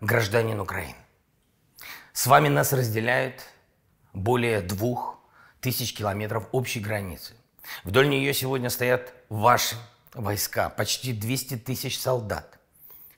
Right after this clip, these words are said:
тысячи боевых машин. Ваше руководство одобрило их шаг вперед на территорию другой страны. И этот шаг,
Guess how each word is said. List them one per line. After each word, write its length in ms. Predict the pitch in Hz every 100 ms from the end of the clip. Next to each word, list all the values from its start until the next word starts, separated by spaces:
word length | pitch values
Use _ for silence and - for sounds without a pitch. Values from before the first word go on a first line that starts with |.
| -
тысячи 380 | 147 139 139
боевых 380 | 131 120 101 113
машин. 400 | 110 110 - 98 71 - _ _ _ _ _ _ _ -
Ваше 380 | 104 110 - 104 - - - -
руководство 680 | 107 95 104 104 120 -
одобрило 440 | 92 92 110 107 104
их 380 | - 120 - -
шаг 300 | - 117 -
вперед 500 | - 127 101 73 - _ _ _ _ - -
на 140 | 104
территорию 640 | 95 107 98 120 110 101 -
другой 440 | 90 110 104 107
страны. 320 | - 78 76 - _ _ _ _ _ - - - - -
И 80 | 127
этот 240 | 110 110
шаг, 560 | - 135 139 - - -